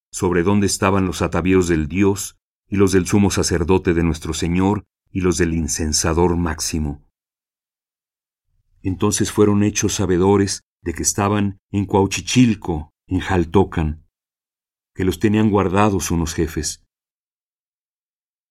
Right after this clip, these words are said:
Los fueron a sacar de allá. Cuando ya aparecieron los atavíos,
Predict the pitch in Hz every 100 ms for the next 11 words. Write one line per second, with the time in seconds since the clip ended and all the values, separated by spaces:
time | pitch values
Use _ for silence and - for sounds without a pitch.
0 | _ 107 - 131 143 135 - 120 120 123
1 | 110 92 104 95 - _ _ _ _ _
2 | _ _ _ _ _ _ _ _ _ 85
3 | 82 82 95 92 95 90 - 101 95 90
4 | - 90 87 95 107 107 - -